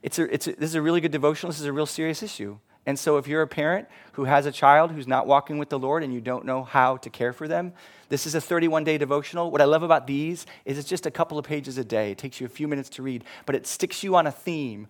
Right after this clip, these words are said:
for a whole month so that you really get equipped and encouraged substantially over time, but in bite-sized chewies that you can handle. I don't mean it to, to, to, you get the point. There, there's, there's a concentrated amount of, of equipping and encouragement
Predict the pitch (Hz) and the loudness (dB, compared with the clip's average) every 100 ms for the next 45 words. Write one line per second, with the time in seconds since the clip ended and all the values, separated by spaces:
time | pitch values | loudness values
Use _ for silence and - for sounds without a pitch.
0 | - - 139 135 151 143 135 127 - - | -18 -2 0 2 0 2 0 -2 -16 -20
1 | - - 151 151 147 160 165 156 - - | -16 -8 -6 -4 -2 0 0 -2 -8 -20
2 | 110 143 135 - 131 - 123 - - 123 | 0 4 4 0 -16 -4 -4 -4 -8 -8
3 | 117 - 120 110 98 - 120 - 139 131 | -8 -8 -8 -8 -10 -10 -10 -6 -4 -4
4 | - 113 104 123 123 120 - 117 95 98 | -6 -10 -4 -4 -2 -6 -6 -6 -6 -12
5 | - - 135 131 131 147 135 - 139 131 | -20 -8 -4 -2 4 4 4 0 0 -2
6 | - - 139 101 95 - _ - 139 139 | -8 -8 -6 -6 -10 -16 _ -8 -6 -6
7 | 131 143 127 95 - - _ 180 214 175 | -2 0 -2 -6 -12 -20 _ 4 4 0
8 | 180 165 147 - - 123 - - 113 - | -2 -2 -4 -8 -6 -6 -6 -10 -16 -18
9 | - - - _ _ _ _ _ 143 151 | -20 -20 -20 _ _ _ _ _ -6 -2
10 | 160 143 - 110 - _ _ _ - 143 | -2 -4 -6 -8 -8 _ _ _ 0 2
11 | 139 139 131 - 135 131 - _ - - | 4 2 0 0 0 -2 -12 _ -20 -14
12 | - 180 185 185 - 165 147 139 139 139 | 2 4 4 -2 -4 -2 -2 0 2 0
13 | - 117 107 _ _ 107 110 120 - - | -4 -10 -10 _ _ -2 -2 -10 -18 -6
14 | 165 170 156 135 - 127 113 110 95 | -4 -4 -4 -6 -6 -6 -6 -10 -12